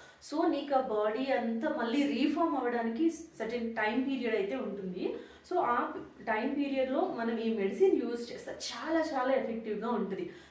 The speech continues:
So, అందుకోసమని ఈ టాబ్లెట్స్ యూజ్ చేస్తారు. ఆ, ఫస్ట్, ఫస్ట్ డౌట్ ఏంటంటే, మ్, ఇది ఎప్పుడు యూజ్ చేయాలి?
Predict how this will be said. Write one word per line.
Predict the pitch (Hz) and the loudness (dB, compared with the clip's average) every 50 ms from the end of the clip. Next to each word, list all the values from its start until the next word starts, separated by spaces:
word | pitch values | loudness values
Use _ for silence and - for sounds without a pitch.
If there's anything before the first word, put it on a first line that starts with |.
| - - 269 | -12 -4 0
So, | 277 277 - - 190 | 0 0 0 0 -2
అందుకోసమని | 180 190 226 262 226 269 269 - - - 233 240 277 - | -2 -2 -2 -2 0 0 0 0 0 -4 -6 -6 -4 -4
ఈ | - 226 214 208 208 196 - | -4 -4 -6 -6 -8 -10 -8
టాబ్లెట్స్ | - 220 190 185 196 226 - - 202 196 | -4 -2 -2 0 0 -2 -2 -2 -2 -2
యూజ్ | 190 - - - 220 | 0 0 -2 -2 -2
చేస్తారు. | 185 180 185 - 180 175 175 - - - - - - - - - - - | -2 -2 -4 -4 -4 -4 -2 -2 -2 -4 -6 -10 -16 -20 -20 -18 -8 -4
ఆ, | 220 226 226 226 226 247 | -2 0 0 0 2 4
ఫస్ట్, | 262 247 294 320 320 - - - 285 | 6 8 8 8 6 4 -2 -2 -4
ఫస్ట్ | 226 - - - - 233 240 277 330 302 - | -4 -4 -6 -6 -2 2 4 4 4 4 4
డౌట్ | 262 233 226 226 226 220 | 4 4 4 4 2 0
ఏంటంటే, | 214 214 220 220 214 208 208 214 - - - - - - - - - - _ _ 254 | 0 -2 -2 -4 -4 -4 -4 -4 -2 -2 -2 -4 -4 -8 -14 -18 -20 -20 _ _ -14
మ్, | 247 240 247 240 240 240 - - | -10 -8 -6 -6 -6 -6 -4 -4
ఇది | 262 262 262 269 254 | -2 -2 0 2 2
ఎప్పుడు | 233 226 262 262 | 2 2 2 -2
యూజ్ | 254 226 233 220 220 220 - - 208 | -2 -2 0 -2 -2 -2 -4 -4 -4
చేయాలి? | 185 180 180 175 165 165 165 - | -2 0 0 0 0 -2 -4 -6